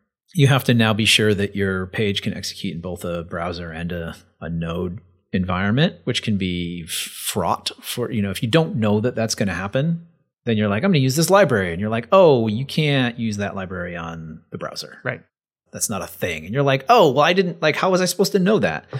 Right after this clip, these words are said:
Speaker 1: So there are other things that we're thinking about around how can you tell people in advance that this is gonna happen, that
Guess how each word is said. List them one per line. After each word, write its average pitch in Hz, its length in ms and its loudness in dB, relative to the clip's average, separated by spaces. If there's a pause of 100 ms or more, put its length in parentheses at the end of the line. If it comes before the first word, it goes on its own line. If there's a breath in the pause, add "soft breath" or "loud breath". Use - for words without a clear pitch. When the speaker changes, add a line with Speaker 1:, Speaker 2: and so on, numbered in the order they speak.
(340 loud breath)
Speaker 1:
So 160 120 6
there 160 140 8
are - 60 6
other 190 180 8
things 156 240 4
that 127 80 4
we're 113 100 2
thinking 101 280 2
about 90 260 0
around 87 440 -2 (440)
how 165 140 2
can 170 200 2
you 147 200 2
tell 123 220 0
people 104 360 -2
in 90 100 0
advance 80 520 -4
that - 280 -12
this 113 280 -6
is - 80 -8
gonna 78 160 -8
happen, 82 480 -14
that - 140 -10